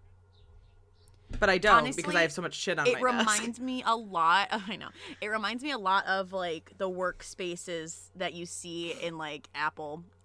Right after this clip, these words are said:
Speaker 2: and Google, where
Speaker 1: It
Speaker 2: it's, like,
Speaker 1: literally,
Speaker 2: the,
Speaker 1: it
Speaker 2: it's
Speaker 1: looks
Speaker 2: that
Speaker 1: like a
Speaker 2: kinda
Speaker 1: desk from an
Speaker 2: desk.
Speaker 1: Apple store. Like,
Speaker 2: Yeah.
Speaker 1: I
Speaker 2: I
Speaker 1: love
Speaker 2: mean,
Speaker 1: it.
Speaker 2: it's really cool desk.
Speaker 1: Yeah.
Speaker 2: It's beautiful.
Speaker 1: It's my favorite. But that's, this is from Costco, and I was like, I saw it, I was like, <gasps> "I have to have it." My mom was like, "I will get it for you for your birthday if you want it." And I said,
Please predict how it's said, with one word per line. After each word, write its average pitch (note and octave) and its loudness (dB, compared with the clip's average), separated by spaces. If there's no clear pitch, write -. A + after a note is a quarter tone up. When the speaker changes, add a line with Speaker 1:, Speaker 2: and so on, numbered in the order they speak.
Speaker 2:
and E3 -6
Google, D3 -6
where F3+ 0
Speaker 1:
It - 6
Speaker 2:
it's, C4 2
like, C4+ 4
Speaker 1:
literally, D4+ 4
Speaker 2:
the, - 0
Speaker 1:
it C#4 2
Speaker 2:
it's B3 2
Speaker 1:
looks A#3 6
Speaker 2:
that F#3+ 4
Speaker 1:
like - 0
a - 2
Speaker 2:
kinda G#3 6
Speaker 1:
desk G3 4
from A#3 2
an F3+ 2
Speaker 2:
desk. D#3 6
Speaker 1:
Apple D3 2
store. B2+ -6
Like, F#3 2
Speaker 2:
Yeah. A#3 -2
Speaker 1:
I G#3 0
Speaker 2:
I - 6
Speaker 1:
love F3 8
Speaker 2:
mean, C#3+ 6
Speaker 1:
it. C#3 4
Speaker 2:
it's - 0
really D4+ 0
cool C#4+ 0
desk. G3 2
Speaker 1:
Yeah. D3+ 6
Speaker 2:
It's - -4
beautiful. F#3 -6
Speaker 1:
It's G3+ 0
my G3+ 2
favorite. D3 -2
But F#3 2
that's, G3 6
this F3+ -2
is G3+ -6
from F3+ -6
Costco, C3+ -4
and C#3+ -4
I D3+ -2
was D#3 -4
like, D3 -2
I D#3 -2
saw D3 -2
it, D3 -2
I D3 -4
was C3 -6
like, C3+ -8
<gasps> - -8
"I C4 -4
have D3 -6
to D#3+ -6
have D3 -4
it." - -10
My C#3 -6
mom C#3 -6
was C3+ -8
like, C#3 -6
"I D3+ -8
will C#3+ -4
get C#3+ -8
it - -12
for - -14
you B2 -8
for D3 -16
your D3+ -10
birthday - -14
if D3 -18
you D3+ -12
want D3+ -14
it." - -18
And C4 -18
I - -18
said, - -20